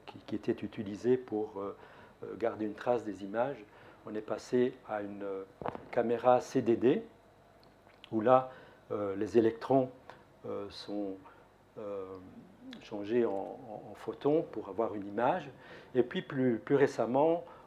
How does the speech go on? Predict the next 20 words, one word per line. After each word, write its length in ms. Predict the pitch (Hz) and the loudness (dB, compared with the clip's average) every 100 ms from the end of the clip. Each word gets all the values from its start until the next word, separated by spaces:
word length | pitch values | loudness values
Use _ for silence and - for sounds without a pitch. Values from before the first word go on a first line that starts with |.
| - | -8
on 100 | 117 | -4
utilise 340 | 117 - 135 | -4 -4 -6
maintenant 560 | 120 110 - 135 135 131 | -4 -4 0 2 4 2
des 160 | 113 107 | 0 -2
caméras 520 | 123 113 113 117 120 | 0 0 0 0 0
de 100 | 110 | -2
type, 420 | - 117 113 - | -8 -10 -10 -8
euh, 220 | 104 98 98 | -8 -8 -4
D 140 | 107 | 0
E 80 | 104 | 0
D, 320 | 104 165 - - - - - | 2 0 -2 -16 -20 -20 -6
où 240 | 156 165 - - - - - - - - | 2 2 0 -8 -20 -20 -20 -20 -20 -2
on 280 | 135 135 131 - - - - | 2 2 0 -8 -20 -20 -8
détecte 640 | 117 127 - 165 170 - 120 | -2 2 8 6 6 -10 -6
directement 640 | 123 160 151 - 120 135 127 | -2 0 0 0 2 4 4
les 240 | 117 113 | 4 2
électrons, 480 | 120 107 - - 131 | 0 0 -4 -4 -4
ce 80 | 131 | -6
qui 80 | 113 | -10
permet 500 | - 101 113 127 | -8 -6 0 0